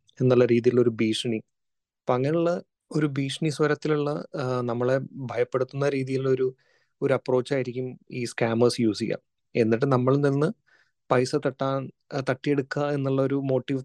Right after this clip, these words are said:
തന്നെയാണ് എല്ലാവരും, എല്ലാ സ്കാമിന്റെയും അൾട്ടിമേറ്റ് ഗോൾ എന്ന് പറയുന്നത്. പലവിധമുണ്ട്, I can explain that. രണ്ട് മൂന്ന് മെയിൻ, രണ്ട് മെയിൻ ചാനൽസ്, ഇത് നടക്കുന്ന മെയിൻ ചാനൽസ് എന്ന് പറയുന്നത് definitely email and phone വഴി തന്നെയാണ്.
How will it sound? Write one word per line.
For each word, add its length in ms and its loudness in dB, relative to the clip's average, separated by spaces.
തന്നെയാണ് 320 -2
എല്ലാവരും, 600 -4
എല്ലാ 260 -4
സ്കാമിന്റെയും 680 -8
അൾട്ടിമേറ്റ് 580 -8
ഗോൾ 380 2
എന്ന് 180 0
പറയുന്നത്. 360 -2
പലവിധമുണ്ട്, 560 6
I 300 -2
can 160 -2
explain 440 -4
that. 460 -8
രണ്ട് 240 4
മൂന്ന് 220 2
മെയിൻ, 460 -2
രണ്ട് 280 -4
മെയിൻ 320 -2
ചാനൽസ്, 580 -6
ഇത് 200 0
നടക്കുന്ന 300 -4
മെയിൻ 240 -2
ചാനൽസ് 360 -4
എന്ന് 140 -2
പറയുന്നത് 200 -2
definitely 580 -2
email 500 2
and 60 -6
phone 400 4
വഴി 200 8
തന്നെയാണ്. 340 0